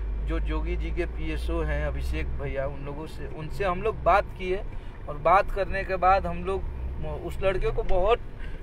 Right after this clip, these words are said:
डील किए कि भाई इधर जाओ, उधर जाओ, सामने जाओ। गेट पे अनिल त्रिपाठी एक डॉक्टर है वहाँ के सीनियर, उनका नंबर हम लोग को मिला, अभिषेक भैया दिए।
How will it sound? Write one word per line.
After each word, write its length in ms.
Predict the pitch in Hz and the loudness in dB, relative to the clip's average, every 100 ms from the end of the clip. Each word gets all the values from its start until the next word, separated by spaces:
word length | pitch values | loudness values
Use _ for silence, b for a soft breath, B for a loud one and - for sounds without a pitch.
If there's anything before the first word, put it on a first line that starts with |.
| - | -4
डील 280 | 165 226 247 | 0 0 0
किए 300 | - - 202 | -2 0 0
कि 100 | 196 | 0
भाई 260 | 170 185 202 | 4 6 6
इधर 300 | 214 202 196 | 4 4 6
जाओ, 260 | 196 202 | 6 6
उधर 300 | 196 185 202 | 6 4 4
जाओ, 240 | 180 185 185 | 6 6 4
सामने 380 | 180 180 196 | 2 0 0
जाओ। 320 | 190 185 196 180 | 2 4 4 2
गेट 200 | 190 180 | 0 -2
पे 160 | 208 | -2
अनिल 300 | 202 196 214 | -2 -2 -4
त्रिपाठी 500 | 196 180 185 180 - | -4 -2 2 2 2
एक 240 | 208 190 - | 0 2 2
डॉक्टर 400 | 170 - 190 185 | 0 2 4 4
है 100 | 170 | 2
वहाँ 280 | 160 165 | 0 0
के 120 | 170 156 | 0 -2
सीनियर, 420 | - 160 156 185 B B B B - | -2 -2 0 -2 B B B B -2
उनका 480 | 180 190 - 202 208 | -4 -4 0 4 4
नंबर 420 | 196 185 190 214 | 2 0 4 6
हम 120 | 190 180 | 6 0
लोग 400 | 170 180 185 - | -2 0 0 2
को 120 | 185 | 0
मिला, 280 | 180 180 190 | 2 4 4
अभिषेक 440 | 190 - - 185 | 4 2 4 4
भैया 320 | - 156 156 | 2 0 -2
दिए। 280 | 147 147 147 | 0 -2 -2